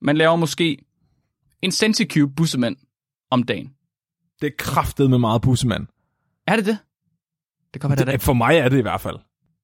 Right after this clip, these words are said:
Speaker 1: Jeg tænker uden at vide det. Uden, nej, uden, øhm, ja, altså, uden at du ved, at du laver det.
Speaker 2: Hvor ender de så henne? Sluger du dem?
Speaker 1: Nej, det, nej, nej, nej. Så snøfter du dem ud sådan hister her, uden at opdage det. Ligesom med
Speaker 2: Ej,
Speaker 1: døde
Speaker 2: hvor
Speaker 1: hunde, der
Speaker 2: laver
Speaker 1: bare
Speaker 2: du
Speaker 1: lægger sig
Speaker 2: mange
Speaker 1: over det hele.
Speaker 2: bu-, hvor laver du bare mange, mange flere bussemænd end mig?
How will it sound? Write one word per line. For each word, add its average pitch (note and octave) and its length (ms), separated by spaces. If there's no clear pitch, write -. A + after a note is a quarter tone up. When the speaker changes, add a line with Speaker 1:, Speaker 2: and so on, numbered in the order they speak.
Speaker 1:
Jeg E3+ 140
tænker A3 200
uden A3+ 180
at G3 80
vide A#3+ 180
det. A#3+ 120
Uden, G#3 240
nej, F3 180
uden, G3 240
øhm, C#3+ 500
ja, D#3 140
altså, C#3+ 220
uden G#3 120
at A#3 100
du F#3 60
ved, B3 200
at C3+ 60
du C#3 60
laver B2+ 200
det. C3+ 100
Speaker 2:
Hvor C#3+ 140
ender D#3 160
de C3+ 120
så E3+ 140
henne? D#3+ 280
Sluger G#3+ 260
du C#4 100
dem? A2+ 160
Speaker 1:
Nej, A#2 200
det, - 160
nej, B2+ 220
nej, D3+ 140
nej. A2+ 120
Så E3 140
snøfter D#3+ 460
du C#3+ 80
dem C#3+ 80
ud G#3 140
sådan B2+ 160
hister E3+ 240
her, F3+ 180
uden D3+ 120
at D#3+ 60
opdage D#3 280
det. C#3 80
Ligesom F#3 200
med G#3+ 160
Speaker 2:
Ej, - 80
Speaker 1:
døde A#3 120
Speaker 2:
hvor - 80
Speaker 1:
hunde, D#3 200
der - 0
Speaker 2:
laver D#3 120
Speaker 1:
bare E3+ 80
Speaker 2:
du F#3 40
Speaker 1:
lægger F#3 160
sig F#3+ 60
Speaker 2:
mange - 40
Speaker 1:
over - 80
det F#3 100
hele. G#3+ 400
Speaker 2:
bu-, - 40
hvor F3 140
laver G3+ 300
du G3 180
bare A3 180
mange, A#3+ 400
mange G3 320
flere B3 240
bussemænd G#3+ 580
end G#3 80
mig? A#3+ 160